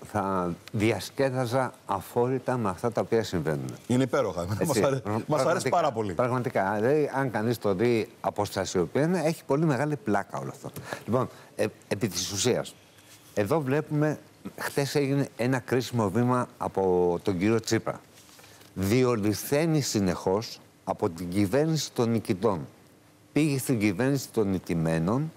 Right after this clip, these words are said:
Speaker 1: και χθες πήγε στην κυβέρνηση ανοχής. Είναι τε-, τέσσερα σκαλοπάτια κάτω.
Speaker 2: Τι
Speaker 1: Κυβε-,
Speaker 2: σημαίνει;
Speaker 1: κυβέρνηση ανοχής τι
Speaker 2: Τι είναι;
Speaker 1: σημαίνει; Σημαίνει
Speaker 2: Δεν
Speaker 1: ότι
Speaker 2: την έχουμε ξαναδεί στην Ελλάδα,
Speaker 1: Α, πότε;
Speaker 2: αν δεν κάνω λάθος,
Speaker 1: Και
Speaker 2: από το
Speaker 1: ελπίζω,
Speaker 2: εβδομήντα τέσσερα και μετά,
Speaker 1: και
Speaker 2: αν μου
Speaker 1: ελπίζω
Speaker 2: επιτρέπεις.
Speaker 1: και προσεύχομαι να μην τη δούμε, γιατί θα σας πω τι σημαίνει
Speaker 2: Ναι.
Speaker 1: αυτό, έτσι.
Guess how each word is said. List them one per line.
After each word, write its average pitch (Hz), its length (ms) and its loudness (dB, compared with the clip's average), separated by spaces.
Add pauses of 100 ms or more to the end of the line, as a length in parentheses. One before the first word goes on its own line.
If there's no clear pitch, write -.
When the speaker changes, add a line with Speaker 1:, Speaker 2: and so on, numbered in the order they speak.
(140)
Speaker 1:
και 117 140 0
χθες - 500 -2
πήγε 151 300 2
στην 127 220 -4
κυβέρνηση 135 640 0
ανοχής. 110 600 -2 (540)
Είναι 160 260 4 (120)
τε-, 143 100 0 (100)
τέσσερα 170 360 0
σκαλοπάτια 139 680 -2
κάτω. - 380 -4
Speaker 2:
Τι 214 80 2
Speaker 1:
Κυβε-, 214 80 2
Speaker 2:
σημαίνει; 165 240 0
Speaker 1:
κυβέρνηση 170 460 0
ανοχής 147 380 0
τι 214 140 0
Speaker 2:
Τι 180 80 4
είναι; - 80 -
Speaker 1:
σημαίνει; 123 320 0 (720)
Σημαίνει 160 380 2
Speaker 2:
Δεν 156 100 2
Speaker 1:
ότι 165 80 2
Speaker 2:
την 185 100 0
έχουμε 160 220 0
ξαναδεί 135 360 0
στην 120 180 0
Ελλάδα, 113 200 2
Speaker 1:
Α, 127 40 -8
πότε; 180 300 0
Speaker 2:
αν 135 140 2
δεν 131 100 0
κάνω 139 200 0
λάθος, 151 380 0
Speaker 1:
Και 175 100 0
Speaker 2:
από 160 80 2
το 127 60 0
Speaker 1:
ελπίζω, 196 180 2
Speaker 2:
εβδομήντα 131 260 2
τέσσερα 160 240 0
και 156 120 0
μετά, 151 180 0
Speaker 1:
και - 20 4
Speaker 2:
αν 143 60 2 (120)
μου 113 80 2
Speaker 1:
ελπίζω 208 60 6
Speaker 2:
επιτρέπεις. 190 280 0
Speaker 1:
και 139 80 0
προσεύχομαι 190 600 2
να 185 140 2
μην 180 200 2
τη 180 100 4
δούμε, 170 480 2
γιατί 156 200 0
θα 160 200 0
σας - 180 -10
πω 226 100 0
τι 220 140 0
σημαίνει 160 400 2
Speaker 2:
Ναι. 135 60 2
Speaker 1:
αυτό, 90 120 -2
έτσι. 87 280 0